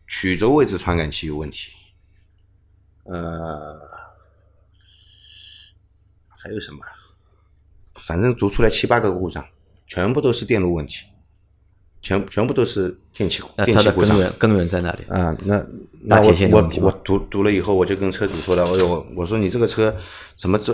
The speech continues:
Speaker 1: 这么多问题呢？我说你这个曲轴位置传感器有问题的话，它发动机肯定会抖的，因为电喷发动机它那个喷油和点火的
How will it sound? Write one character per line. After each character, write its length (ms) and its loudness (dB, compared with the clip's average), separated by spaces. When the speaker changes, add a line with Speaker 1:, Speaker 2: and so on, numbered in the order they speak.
Speaker 1:
这 100 0
么 100 4
多 160 6
问 140 2
题 160 -6
呢？ 220 -6
我 120 0
说 100 4
你 100 4
这 120 4
个 80 8
曲 160 0
轴 100 6
位 100 8
置 120 -2
传 160 0
感 120 2
器 140 -2
有 80 2
问 140 2
题 240 -8
的 100 -6
话， 260 -4
它 100 -8
发 100 0
动 140 2
机 60 -6
肯 120 -6
定 120 0
会 100 0
抖 160 -6
的， 160 -18
因 140 -4
为 360 2
电 160 4
喷 120 2
发 120 2
动 160 2
机 260 -4
它 140 -2
那 120 0
个 640 0
喷 160 4
油 160 4
和 100 0
点 240 2
火 160 -6
的 220 -4